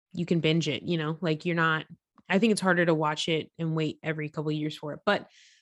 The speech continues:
anyway, a part of the show, a part of the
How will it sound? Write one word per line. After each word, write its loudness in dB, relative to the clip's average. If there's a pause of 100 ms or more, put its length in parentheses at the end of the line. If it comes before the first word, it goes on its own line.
(240)
anyway, 0 (560)
a 0
part 4
of 6
the 4
show, 4
a 2
part -2
of -4
the 0